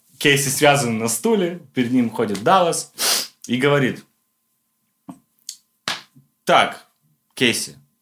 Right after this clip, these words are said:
э, я так поняла, э, уж, ну,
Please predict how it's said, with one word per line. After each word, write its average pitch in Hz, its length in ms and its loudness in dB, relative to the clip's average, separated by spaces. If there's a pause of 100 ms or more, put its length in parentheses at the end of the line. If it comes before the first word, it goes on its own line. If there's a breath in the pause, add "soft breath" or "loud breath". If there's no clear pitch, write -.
(160)
э, 92 180 -8
я 143 240 2
так 175 160 -2
поняла, 156 640 0
э, 107 380 -10 (200)
уж, 117 300 -8
ну, 107 340 -4